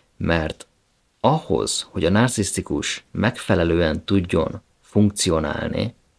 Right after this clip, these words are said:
ezt a hamis ént, az istenét, ez egy mohó isten, tehát ennek állandóan kell az üzemanyag. És ezt csak úgy tudja elérni, hogy ennek a hamis énnek az oltárán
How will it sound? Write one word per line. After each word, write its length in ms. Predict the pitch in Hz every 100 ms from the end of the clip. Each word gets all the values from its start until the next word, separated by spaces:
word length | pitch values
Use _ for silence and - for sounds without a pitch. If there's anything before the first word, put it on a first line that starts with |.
| _ _ _ _
ezt 320 | - - - 92
a 340 | 90 90 95 _
hamis 560 | - 160 143 - - -
ént, 520 | 90 80 98 - - _
az 140 | 95
istenét, 680 | 90 - - 82 78 101 - _ _ _ _ _ _ _
ez 200 | - 98
egy 140 | 95
mohó 500 | 98 107 117 - 90
isten, 560 | 85 90 - - - - _ _ -
tehát 400 | 90 87 85 95
ennek 420 | 87 87 82 - _
állandóan 880 | 95 98 92 90 85 82 80 82 82
kell 260 | - 82 82
az 220 | 80 -
üzemanyag. 640 | - 90 80 80 - - - - - - - _ -
És 80 |
ezt 120 | - -
csak 220 | 156 -
úgy 160 | 139
tudja 480 | - 101 90 95 -
elérni, 760 | - 98 90 82 82 82 90 107
hogy 280 | _ 90 87 - _
ennek 560 | 117 123 104 90 - _ -
a 100 | 92
hamis 600 | 98 107 95 - - - _
énnek 440 | 98 92 87 82
az 200 | 87 - -
oltárán 760 | 95 95 - 87 87 85